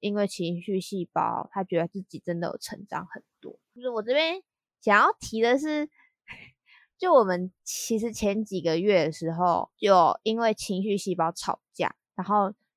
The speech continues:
那，那个人是因为我，就是那个时候我会觉得是大家都不够爱情绪细胞，就像，嗯，可能欢欢说的，出社会之后，那个时间，零碎时间真的你很难去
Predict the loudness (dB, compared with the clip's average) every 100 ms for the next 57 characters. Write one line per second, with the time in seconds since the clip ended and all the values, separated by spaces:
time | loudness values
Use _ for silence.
0 | _ -2 2 4 4 2 -2 0 2 2
1 | 0 -6 -8 _ -2 0 0 0 0 -2
2 | -8 _ -2 4 4 6 6 6 4 2
3 | 0 2 2 4 2 -4 _ _ _ 4
4 | 10 10 8 0 -8 -8 -8 -12 -12 -14
5 | -16 _ _ _ -6 -2 2 2 0 _
6 | _ _ _ -4 -2 0 0 2 4 4
7 | 2 0 0 -2 -2 -4 -2 0 0 0
8 | -2 -6 0 2 2 0 -2 -2 -4 -6
9 | -6 0 2 2 0 -2 0 2 2 2
10 | -6 -6 -4 -4 -4 -2 -2 -2 -6 _
11 | _ _ _ _ 0 2 2 0 -4 -4